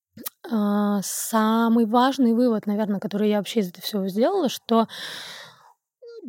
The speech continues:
м, никогда нельзя наступать на горло собственной песни.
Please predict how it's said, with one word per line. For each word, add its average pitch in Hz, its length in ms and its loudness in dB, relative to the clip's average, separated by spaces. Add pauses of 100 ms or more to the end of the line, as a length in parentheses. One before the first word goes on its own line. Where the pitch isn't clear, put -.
(500)
м, 214 560 4
никогда 233 840 4
нельзя 220 1000 2
наступать 214 520 0
на 233 100 4
горло 226 300 2
собственной 226 440 0
песни. 196 460 -2